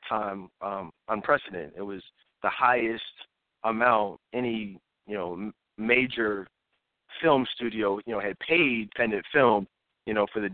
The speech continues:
the rights to it. And so, um, next thing you know, everybody's hating on him. They're digging up dirt on him.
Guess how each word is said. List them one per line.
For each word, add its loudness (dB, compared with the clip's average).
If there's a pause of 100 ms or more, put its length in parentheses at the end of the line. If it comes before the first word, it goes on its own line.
(140)
the -2
rights 4 (160)
to -8
it. -16 (840)
And -6 (100)
so, 4
um, 0 (960)
next 2
thing 2
you 2
know, 4
everybody's 0
hating -2
on 0
him. -4
They're -10
digging -6
up -8 (140)
dirt 6
on 2
him. -4